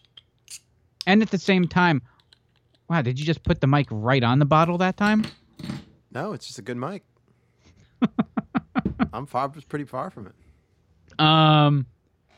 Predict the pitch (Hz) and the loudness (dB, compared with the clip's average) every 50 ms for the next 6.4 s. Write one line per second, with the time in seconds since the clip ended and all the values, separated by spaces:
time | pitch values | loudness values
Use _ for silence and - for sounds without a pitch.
0 | _ _ _ _ _ _ _ _ _ - - - 170 165 165 170 170 - 170 170 | _ _ _ _ _ _ _ _ _ -20 -10 -4 0 2 2 2 2 0 -2 -4
1 | 156 - - - _ _ _ _ _ _ _ _ - 196 170 - 233 233 220 - | -4 -6 -10 -18 _ _ _ _ _ _ _ _ -10 -6 0 2 2 2 2 0
2 | 208 208 190 165 175 170 160 - 160 156 156 - - 160 160 160 - 139 120 113 | -2 -2 0 0 0 0 0 0 -2 -2 -2 -2 -2 -2 -2 -2 -2 -4 -6 -6
3 | - - - - 220 - - - 160 156 175 190 - - 151 139 139 147 180 202 | -8 -4 -2 -2 -2 0 0 0 0 0 -2 -4 -8 -10 -8 -6 -4 -4 -2 0
4 | 269 269 277 277 277 254 233 208 - - 233 202 - - 165 160 156 160 143 127 | 2 2 4 4 4 4 2 2 2 2 4 4 4 6 4 4 6 4 2 2
5 | - 156 143 143 - - 120 113 - 131 127 123 113 104 104 104 104 113 123 120 | 2 0 0 0 0 -2 -4 -2 0 0 0 0 0 0 -2 0 0 2 2 2
6 | 113 110 117 120 127 127 135 | 2 2 2 2 4 4 2